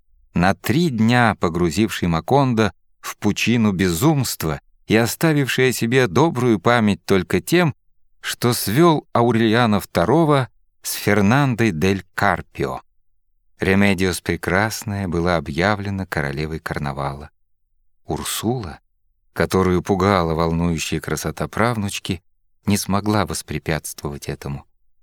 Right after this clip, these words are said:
До той поры она не выпускала девушку на улицу и только разрешала ей ходить с амарантой к мессе, да и то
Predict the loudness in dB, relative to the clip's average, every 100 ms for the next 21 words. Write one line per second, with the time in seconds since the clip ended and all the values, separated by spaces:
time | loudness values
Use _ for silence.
0 | _ _ _ -2 0 0 0 2 2 2
1 | 2 0 -2 -4 -6 -4 -4 -2 0 -2
2 | -2 -6 -4 -2 2 2 0 -4 -10 -12
3 | _ _ -2 0 0 2 2 2 -2 -2
4 | 0 0 2 0 0 -2 0 -2 -2 0
5 | 2 2 0 0 -6 -6 -4 -4 -4 -8
6 | -8 -10 _ _ _ _ -2 -2 0 -2
7 | -2